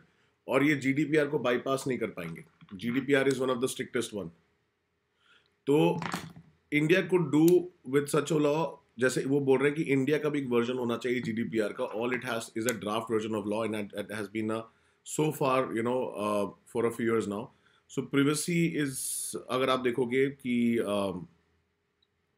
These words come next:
of a billion citizens is too important a thing to be left just to the practices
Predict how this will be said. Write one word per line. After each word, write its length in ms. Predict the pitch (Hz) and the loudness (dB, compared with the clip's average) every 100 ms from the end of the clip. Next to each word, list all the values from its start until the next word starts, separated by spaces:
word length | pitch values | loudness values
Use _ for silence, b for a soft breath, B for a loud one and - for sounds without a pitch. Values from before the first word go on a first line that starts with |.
| - b b b - | -14 b b b -8
of 140 | 107 120 | -2 2
a 60 | |
billion 300 | 123 139 143 | 4 4 2
citizens 240 | 135 135 139 | 0 0 -2
is 160 | 135 | 0
too 100 | 151 | 0
important 400 | 139 131 117 127 | 0 0 0 0
a 80 | 123 127 | -4 -2
thing 160 | 120 | -2
to 60 | 120 | 0
be 100 | 117 | 2
left 140 | 113 107 | 2 2
just 200 | 110 120 | -2 -2
to 60 | |
the 80 | 127 - | -4 -2
practices 500 | 101 - 113 - 113 | -6 -6 -6 -6 -10